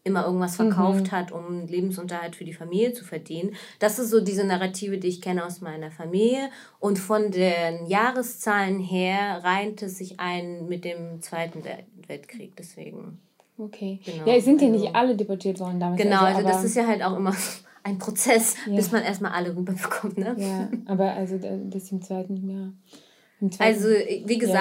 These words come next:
Speaker 2: Ja.
Speaker 1: das ist halt, ich meine, ich, ihr kennt das wahrscheinlich
Speaker 2: Ja.
Speaker 1: auch aus euren Familien,
Speaker 2: Hm.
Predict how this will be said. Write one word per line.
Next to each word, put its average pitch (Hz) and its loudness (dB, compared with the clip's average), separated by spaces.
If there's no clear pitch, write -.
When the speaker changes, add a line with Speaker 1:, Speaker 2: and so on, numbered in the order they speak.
Speaker 2:
Ja. - -4
Speaker 1:
das 190 -6
ist - -6
halt, 220 2
ich - -12
meine, 196 0
ich, 190 -6
ihr 185 -4
kennt 202 -4
das 208 -6
wahrscheinlich 180 0
Speaker 2:
Ja. 190 2
Speaker 1:
auch 220 -2
aus 190 -4
euren 190 -2
Familien, 190 4
Speaker 2:
Hm. - 6